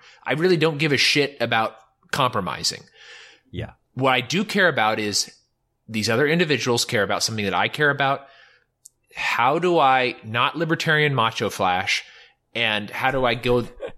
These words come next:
Speaker 1: I,
Speaker 2: <laughs> Yeah.
Speaker 1: I understand. I understand your perspective. L-, let's, uh, let's walk through this together, and maybe you can understand my perspective. And more often than not, they'll go, "You know what? You're right."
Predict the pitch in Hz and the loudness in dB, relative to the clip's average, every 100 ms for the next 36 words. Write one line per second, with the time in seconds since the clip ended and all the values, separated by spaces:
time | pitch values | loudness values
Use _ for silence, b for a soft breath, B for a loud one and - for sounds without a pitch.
0 | - 107 117 95 101 87 - 127 131 139 | -4 -2 -2 -4 -8 -10 -6 -2 0 0
1 | 180 196 - - 151 156 156 147 117 123 | 0 0 0 0 0 0 -2 -2 -4 -2
2 | 135 160 165 - 151 135 135 123 120 113 | -2 0 0 2 2 0 0 0 2 2
3 | 107 - 110 - 127 - 220 - _ B | 0 -2 -4 -2 -2 -4 -12 -12 _ B
4 | B B B B _ _ _ _ _ _ | B B B B _ _ _ _ _ _
5 | _ _ _ 104 107 117 - 131 139 160 | _ _ _ -6 -2 -2 -4 -2 -2 0
6 | - - - 123 110 95 - - 135 147 | -2 -4 -2 0 2 0 -6 -8 -4 -4
7 | - 113 123 131 - 135 123 113 - 113 | -4 0 2 0 -4 -2 0 0 -2 -6
8 | 98 110 110 98 98 110 107 117 117 107 | -4 -2 0 -2 -2 -4 -4 -4 -4 -4
9 | 110 104 101 - 101 95 92 90 73 - | -4 -4 -2 -4 -4 -4 -4 -4 -6 -6
10 | 71 - 65 - B B B - 135 117 | -6 -10 -14 -16 B B B -4 -2 0
11 | 117 156 170 175 170 170 160 190 165 - | 2 4 4 2 -2 -2 0 2 0 0
12 | - 117 123 127 127 117 - 123 139 147 | -4 -2 0 2 2 2 -2 -2 0 2
13 | 170 - - 127 117 139 95 | 0 -2 -6 -2 0 0 -2